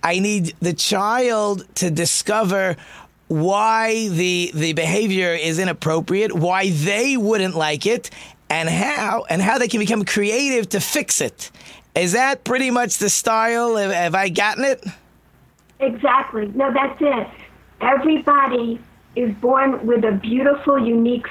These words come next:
Speaker 2: soul, and we have to learn to appreciate every person. Not only every person, you know,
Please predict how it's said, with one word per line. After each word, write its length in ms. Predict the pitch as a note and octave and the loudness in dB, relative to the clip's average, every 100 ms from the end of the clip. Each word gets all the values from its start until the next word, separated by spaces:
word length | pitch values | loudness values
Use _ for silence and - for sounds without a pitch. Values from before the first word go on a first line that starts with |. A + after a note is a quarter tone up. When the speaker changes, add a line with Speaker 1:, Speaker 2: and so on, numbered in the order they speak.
| - | -2
Speaker 2:
soul, 420 | A3 G#3 F#3+ G3 - - - - - G#3 | 2 2 2 -2 -6 -18 -20 -20 -4 2
and 220 | A#3+ A#3+ | 4 4
we 160 | C#4 C#4 | 4 4
have 260 | C4 C4 | 2 2
to 100 | B3+ | 2
learn 300 | B3 C4 B3 | 2 2 2
to 100 | B3+ | 2
appreciate 680 | A3 - B3+ - A#3+ A3+ - | 2 2 0 2 4 4 2
every 260 | A#3+ A#3+ B3+ | 0 2 2
person. 680 | - B3+ B3 - G3 F#3+ - - - - - - | 2 0 0 2 2 2 -2 -10 -20 -20 -20 0
Not 260 | A#3+ C#4 E4 | 4 4 4
only 300 | D#4+ C#4+ C4+ | 4 2 2
every 280 | C4+ C4+ G#3 | 0 0 -2
person, 520 | A#3 C4 C#4+ G#3 G3+ | -2 -2 0 0 4
you 80 | A3 | 4
know, 340 | A#3 A#3+ B3+ | 4 2 0